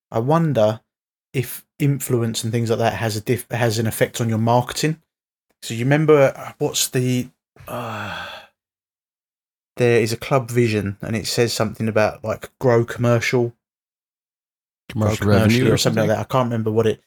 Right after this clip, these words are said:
Speaker 1: what the actual terminology is, but I wonder if increasing your f-, your kind of, I don't know, supporter trust, supporter influence, things like that, if that has any impact on your marketing.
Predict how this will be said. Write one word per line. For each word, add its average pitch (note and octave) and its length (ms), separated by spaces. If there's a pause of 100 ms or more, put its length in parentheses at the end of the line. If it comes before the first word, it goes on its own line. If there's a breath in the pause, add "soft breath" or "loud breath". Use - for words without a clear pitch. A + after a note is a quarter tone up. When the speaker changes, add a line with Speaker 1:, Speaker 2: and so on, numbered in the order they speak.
(260)
Speaker 1:
what B2 120
the A2+ 60
actual - 200
terminology A2+ 520
is, F#2 60
but - 140
I - 20
wonder C3 540 (420)
if - 160
increasing A2+ 580
your A2 140
f-, - 260 (800)
your G#2+ 140
kind G#2+ 240
of, G2 220 (120)
I G#2+ 60
don't G2+ 80
know, G2 100
supporter A2 420
trust, - 320
supporter A2+ 320
influence, A2 560
things A2 200
like G2+ 100
that, G#2 220 (220)
if A#2 160
that A2+ 160
has A2 180
any A#2 180
impact G#2+ 520
on G2+ 280 (680)
your A2 180
marketing. G#2+ 600